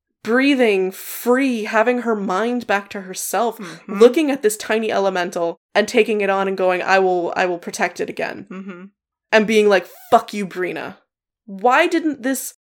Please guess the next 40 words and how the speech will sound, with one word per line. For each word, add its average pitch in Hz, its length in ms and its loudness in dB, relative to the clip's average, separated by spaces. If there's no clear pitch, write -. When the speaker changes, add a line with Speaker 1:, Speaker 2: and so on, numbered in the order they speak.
Speaker 1:
native 214 580 0
black 208 420 -4
woman 196 420 -2
get 254 220 4
her 247 200 0
story 262 520 0
arc? - 440 -6
If 240 140 -2
the 302 60 -2
second 311 380 0
part 269 260 4
was 240 160 0
so 202 160 0
much 196 220 -2
about 185 320 2
destroying 208 600 2
Midnight 196 560 0
and 196 120 -4
protecting 202 600 -2
this 190 140 -2
priestess, - 800 -2
why 196 440 2
didn't 196 340 -4
we 190 100 -8
get - 260 -6
that? - 180 -6
You 247 140 2
can 349 140 2
have 269 380 -2
the 190 80 -6
third 185 300 2
arc 180 280 2
where 165 140 2
it's 170 160 -4
like, 175 140 -2
"Oh 175 120 -2
shit, - 280 -2
we've 180 180 -4
got 170 200 2
to," 170 340 -4